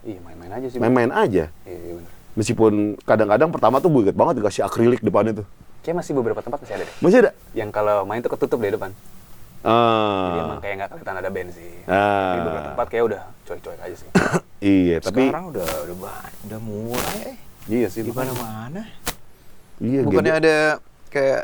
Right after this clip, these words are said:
Speaker 3: show di, kayak di Jogja gitu berapa kali gue lihat udah ada rame-rame gitu.
Speaker 2: Wah, Bandung mah atau Bandung, Jogja, segala <coughs> macam kayaknya lebih santai deh.
Speaker 1: Iya, kayak luar,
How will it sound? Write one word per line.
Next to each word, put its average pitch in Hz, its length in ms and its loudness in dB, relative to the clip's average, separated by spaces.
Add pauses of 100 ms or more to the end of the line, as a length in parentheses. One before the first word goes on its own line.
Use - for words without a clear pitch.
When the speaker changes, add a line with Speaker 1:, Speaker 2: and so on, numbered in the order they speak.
Speaker 3:
show 147 320 -2
di, 143 320 -2 (160)
kayak 151 160 -4
di 151 80 -2
Jogja 147 480 0
gitu 240 160 -6
berapa 214 240 0
kali 180 160 0
gue 220 240 -2
lihat 285 120 -4 (200)
udah 127 320 2 (800)
ada 117 260 0 (140)
rame-rame 120 560 -2
gitu. 107 240 -2
Speaker 2:
Wah, 123 160 2
Bandung 101 400 2
mah - 80 -4
atau 80 320 0
Bandung, 92 640 2
Jogja, 104 560 0
segala - 340 2
<coughs> 127 60 -2
macam 185 160 -4
kayaknya 202 240 2
lebih 117 240 2
santai 202 400 -2
deh. 113 240 2
Speaker 1:
Iya, 104 80 -2
kayak 151 160 4
luar, 135 140 4